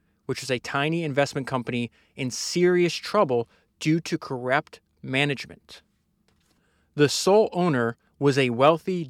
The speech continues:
dour man. He refused much in the way of salary, but gave solemn assurance of freedom to use unorthodox methods and a substantial share of the profits if success followed. He kept the first promise.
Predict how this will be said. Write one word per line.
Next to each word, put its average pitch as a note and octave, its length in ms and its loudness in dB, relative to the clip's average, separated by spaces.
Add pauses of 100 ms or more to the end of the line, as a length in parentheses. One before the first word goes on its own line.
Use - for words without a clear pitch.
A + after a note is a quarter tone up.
dour C#3 360 4
man. A#2+ 360 -6 (380)
He D#3 140 4
refused G3 440 2
much F3 240 2
in F3+ 60 -2
the D#3 60 2
way D3 120 6
of C3 80 0
salary, F#3 500 4 (280)
but D3 100 4
gave D#3 320 6
solemn F#3 460 2
assurance E3 480 0
of D3 160 -6
freedom F3 460 0
to - 120 -6
use D3 240 -2 (100)
unorthodox E3 800 0
methods C3 480 -2 (300)
and D3+ 200 0
a D3 60 0
substantial D3+ 640 -2
share D3 240 2
of C#3 80 0
the D3+ 80 0
profits B2 520 0
if C#3 120 -8
success - 420 -4
followed. A#2+ 440 0 (420)
He D#3+ 180 -2
kept - 540 0 (260)
the C#3+ 80 0
first C#3 400 -2
promise. - 720 -6